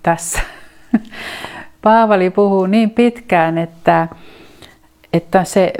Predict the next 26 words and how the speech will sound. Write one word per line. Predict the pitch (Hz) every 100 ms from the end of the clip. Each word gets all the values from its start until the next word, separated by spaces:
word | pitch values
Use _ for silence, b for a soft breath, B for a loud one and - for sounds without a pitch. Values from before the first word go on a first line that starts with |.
| 175
venyy | 208 196 180
jopa | 180 180 190 170
se | 175
tilaisuus | 175 202 185 165 - 160 160 -
yömyöhään | 233 226 214 240 220 185 175 170 165
ja, | 165 160 - - - _ - _ -
ja | 185 170 -
aamuun | 202 220 196 175 170 165
pikkutunneille. | 208 202 - 180 233 220 185 170 - 185 - - B B B B B B B
Ja | 180 170 -
myöskin | 185 190 - 180
sitten, | - 185 - 175
kun | 175 175 -
siellä | 185 170
sattuu | 165 170 - 160
eräs | 156 156 196
välikohtaus, | 208 226 214 185 185 170 156
josta | 160 -
kohta | 156 175 - 156
kerron, | 190 202 190 165
niin | 160 165
sen | 185 180
jälkeenkin | 160 160 165 156 160 160
vielä | 165 151 156
vietetään | 170 165 160 - 156 160
ehtoollista. | 190 180 - 180 156 151 160 - -